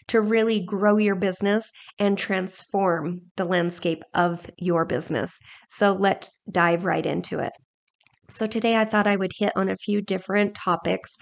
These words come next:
I really thought I would talk a little bit about, you know, what a virtual team looks like, why that might be something that you want to consider for your own business,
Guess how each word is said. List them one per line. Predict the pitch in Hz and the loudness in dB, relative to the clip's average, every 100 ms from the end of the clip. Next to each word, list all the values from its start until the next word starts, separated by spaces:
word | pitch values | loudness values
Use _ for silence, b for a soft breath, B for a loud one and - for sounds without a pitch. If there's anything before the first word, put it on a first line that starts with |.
| B B B | B B B
I | |
really | 208 214 214 | 4 6 6
thought | 214 196 | 4 2
I | 185 | 2
would | 185 | 0
talk | 190 190 | -2 -2
a | 185 | 0
little | 185 190 | 0 -2
bit | 185 185 | -2 -2
about, | 185 185 175 175 175 B B B | 0 2 4 2 0 B B B
you | 208 | 0
know, | 202 202 | 2 2
what | 214 | 2
a | 214 | 0
virtual | 185 185 185 196 185 | 0 -2 -2 -4 -2
team | - 190 175 170 | -4 0 0 2
looks | 202 254 - 254 | 2 0 0 0
like, | 247 233 233 - B B | 2 2 0 -4 B B
why | - 185 196 202 208 208 | -6 2 4 4 2 2
that | 190 185 | 0 0
might | 185 190 | -2 -2
be | 190 190 196 | -2 -2 -2
something | - 190 - 196 | -2 -4 -2 0
that | 190 | 0
you | 180 180 | 0 0
want | 180 | -2
to | |
consider | 175 175 180 190 185 180 | -2 -4 -2 -2 0 0
for | 175 - 185 | -2 -4 -2
your | 196 180 - | 0 0 0
own | 185 185 202 | 0 2 2
business, | 208 208 208 214 233 | 0 0 0 0 -2